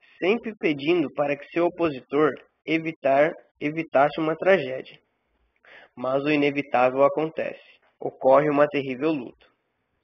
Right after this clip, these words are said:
Os dois saem feridos, mas Matraga, sempre invocando o nome do Senhor, acaba vencendo, rasgando a barriga de Joãozinho.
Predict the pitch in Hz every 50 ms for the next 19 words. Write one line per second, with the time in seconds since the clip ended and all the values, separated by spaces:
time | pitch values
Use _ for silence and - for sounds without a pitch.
0 | - - _ _ - 160 170 160 143 139 147 160 170 175 180 185 - - _ _
1 | _ _ - - 143 139 147 151 151 - - 160 143 127 123 - - _ _ _
2 | _ _ _ _ _ _ - - - _ - - 156 160 151 143 135 123 - 147
3 | 151 160 151 - - - _ _ _ - - 185 196 226 214 - 202 208 202 185
4 | 175 160 160 - 156 160 156 151 147 139 139 143 147 139 123 131 127 - - 127
5 | 135 151 151 131 123 - _ _ _ _ _ _ - 135 135 - - 135 131 131
6 | 135 131 135 151 160 165 160 - - - - - _ _ _ _ _ _ _ _
7 | _ _ _ _ _ _ - - 165 165 143 123 131 131 131 135 139 135 135 135
8 | 131 131 120 120 131 127 127 127 127 135 135 139 151 147 123 - - -